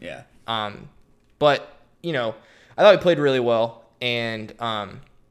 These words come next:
Speaker 2: fucking just talking about another guy I can't stand, but for a different reason, I almost kinda respect it, is Emi Martinez, 'cause he just tries to get in your head so much as a, <laughs> as a keeper. And I was so happy when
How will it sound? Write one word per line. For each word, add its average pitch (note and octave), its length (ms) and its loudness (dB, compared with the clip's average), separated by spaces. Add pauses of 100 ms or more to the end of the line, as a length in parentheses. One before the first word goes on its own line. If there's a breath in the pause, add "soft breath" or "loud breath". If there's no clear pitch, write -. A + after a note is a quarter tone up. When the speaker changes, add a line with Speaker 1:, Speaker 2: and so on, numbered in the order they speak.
(1000)
Speaker 2:
fucking C#3 500 -4
just C#3+ 220 -8
talking E3 240 0
about B2+ 220 0
another A#2+ 260 -2
guy G#2+ 200 -2
I G#2 40 -2
can't A2 260 -8
stand, G#2+ 480 -8
but A#2+ 160 -6
for C3 160 -4
a A#2 80 -2
different A#2+ 280 -6
reason, A2+ 360 -8
I A#2+ 80 -4
almost C3+ 260 -4
kinda A2+ 180 -6
respect A2 400 -8
it, - 220 -4 (280 soft breath)
is A2+ 180 -6
Emi B2 180 -6
Martinez, A#2+ 640 -6 (280)
'cause - 220 -6
he D#3+ 200 -4
just C3 220 -8
tries B2+ 240 0
to B2 60 -10
get A#2+ 120 -4
in A#2+ 60 -12
your A#2+ 100 -8
head A2+ 180 -4
so B2 360 -2
much A2 440 -8 (180)
as B2+ 180 -2
a, B2+ 80 -6 (140)
<laughs> - 160 6
as C4+ 200 8
a B3+ 100 12
keeper. A#3 640 6 (340 loud breath)
And D3 400 0 (380 soft breath)
I D3+ 140 4
was D3+ 160 2
so D3 260 2
happy B2 300 0
when A2 320 -8